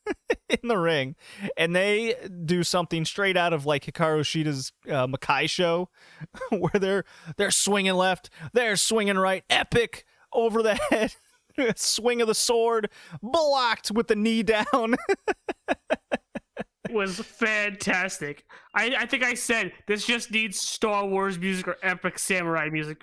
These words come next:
Speaker 2: dubbed over it, and it would
Speaker 1: Oh,
Speaker 2: be perfect."
Speaker 1: that would be funny. Oh,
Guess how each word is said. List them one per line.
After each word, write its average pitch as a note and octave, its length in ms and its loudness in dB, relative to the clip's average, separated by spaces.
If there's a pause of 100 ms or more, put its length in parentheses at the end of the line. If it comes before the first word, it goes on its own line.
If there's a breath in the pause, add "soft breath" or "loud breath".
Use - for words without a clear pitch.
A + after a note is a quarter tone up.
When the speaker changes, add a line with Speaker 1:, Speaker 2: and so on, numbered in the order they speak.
Speaker 2:
dubbed D3+ 240 -2
over D3 300 -6
it, - 160 -12
and D#3+ 100 0
it D#3+ 60 2
would C3 80 4
Speaker 1:
Oh, A#2+ 60 2
Speaker 2:
be C3+ 120 -4
perfect." C#3+ 200 -8
Speaker 1:
that B2+ 160 2
would A#2 100 -2
be A#2 140 -8
funny. A2 400 -4 (720 soft breath)
Oh, B2 360 2